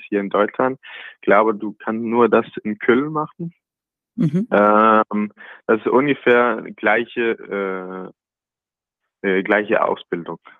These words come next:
Speaker 1: äh, was ich hab gemacht in Aalborg. Ähm, und ja, das war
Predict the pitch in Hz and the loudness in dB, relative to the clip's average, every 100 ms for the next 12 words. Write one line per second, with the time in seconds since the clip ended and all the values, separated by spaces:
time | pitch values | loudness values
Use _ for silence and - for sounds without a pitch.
0 | _ 90 87 82 85 - _ 90 90 87 | _ -6 -4 -6 -8 -16 _ -14 -8 -6
1 | 90 - 90 85 - 87 82 - - - | -6 -6 -6 -6 -6 -6 -6 -6 -4 -6
2 | - - _ - 190 87 85 - - - | -6 -18 _ -6 0 0 0 -4 -10 -10
3 | - 90 87 87 - - - - - - | 0 2 2 -4 -14 -18 -16 -16 -4 2
4 | 107 113 104 - 113 | 4 4 2 4 2